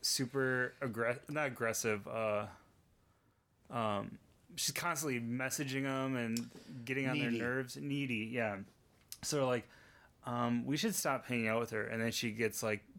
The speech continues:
Speaker 1: very defensive and then just goes crazy.
Speaker 2: Well, she, she guilts them into saying, like, "Oh,
Speaker 1: Right.
Speaker 2: I'm dying. I have cancer. You should feel sorry for me.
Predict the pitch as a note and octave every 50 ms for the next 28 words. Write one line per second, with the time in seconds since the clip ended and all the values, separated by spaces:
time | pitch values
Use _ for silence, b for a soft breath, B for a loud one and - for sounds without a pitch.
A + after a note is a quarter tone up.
0 | - C3 A#2 B2+ A#2+ A#2+ A#2 A#2 A2 - - A#2 A#2 A2+ - - A2+ A2 A2 A2
1 | G2+ - - A#2+ A2+ A2+ A2 A2+ A2+ G#2+ A2+ G2+ - - A#2+ A2 G#2 G2+ - -
2 | - - - - - B2 C3 D3 D#3 F3+ G3 F#3+ F3+ G#3 G#3+ G#3 - C#3 - -
3 | F3 D#3+ C3+ C3 C3+ - - E3 D3+ C#3+ C#3 - - A#2+ G2 B2 D3+ F3+ E3+ A#2+
4 | - A#2+ A#2 A2 A2 A2 G#2 G2+ G#2 G2 - A2+ G#2+ G#2+ A2 A2+ - - C#3 C3
5 | B2+ C3+ B2+ A#2+ A#2+ B2 A#2+ A2+ - A2+ G#2+ G#2+ A2 G#2+ G#2 G2+ G2 G2 G2 F#2+
6 | B B B B B B B - G#2+ A2 G#2 - - - A2+ G#2+ A2 A2 G#2 -
7 | - A2 G#2 G#2 G#2 G2+ - - A2+ - - A#2+ A2 - - B2+ B2+ C#3 D3+ C#3+
8 | - A#2+ A2